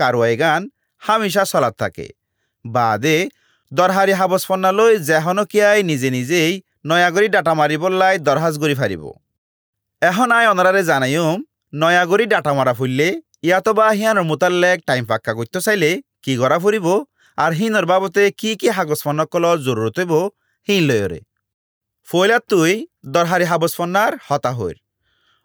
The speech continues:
অনে হন কিসিমর ডাটা মাইতছন, ইয়াতো বা কি সিজকল সই গইতছন, হিয়ান রুয়ার বর করিব যে, অনত্ত হন কিসিমর হাবস ফন্না গিনর জরুরত হইব।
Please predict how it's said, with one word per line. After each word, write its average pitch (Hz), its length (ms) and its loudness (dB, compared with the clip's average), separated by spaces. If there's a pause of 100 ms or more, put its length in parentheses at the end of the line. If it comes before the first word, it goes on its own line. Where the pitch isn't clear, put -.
অনে 180 280 2
হন 180 240 0
কিসিমর 214 480 -4
ডাটা 151 200 0
মাইতছন, 131 580 0 (340)
ইয়াতো 180 300 0
বা 208 140 2 (180)
কি 165 120 -6 (100)
সিজকল 180 420 0 (120)
সই 185 240 2
গইতছন, 143 540 -2 (480)
হিয়ান 226 160 2 (100)
রুয়ার 190 200 4
বর 190 240 2
করিব 180 200 2 (140)
যে, 160 100 2 (460)
অনত্ত 165 280 -2
হন 170 300 -2
কিসিমর 190 420 -4
হাবস 135 260 -2
ফন্না 135 240 -2
গিনর 180 360 0 (240)
জরুরত 127 340 -2
হইব। 90 160 -8